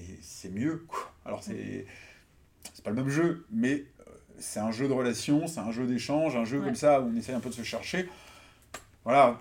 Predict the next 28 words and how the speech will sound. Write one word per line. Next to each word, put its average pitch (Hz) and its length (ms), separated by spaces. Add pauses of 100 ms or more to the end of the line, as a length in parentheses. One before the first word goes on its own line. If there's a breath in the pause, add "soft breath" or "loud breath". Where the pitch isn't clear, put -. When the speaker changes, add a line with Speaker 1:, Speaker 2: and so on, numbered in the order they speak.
Speaker 1:
là, 160 440
euh, 123 380
pour 113 160
moi, 139 160
il 147 60
y - 20
a 127 40
de 120 60
la 120 100
surédition, 120 680
il 147 80
y - 20
a 120 80
un 120 120
choix, 143 480
euh, 117 120 (380 loud breath)
euh, 110 240
le 113 160
jeu 127 160
d'origine, 143 440
donc, 120 140
puisque - 220
c'est 120 140
une 120 40
réédition, 117 400
c'était 107 240
une, 107 240
euh, 104 140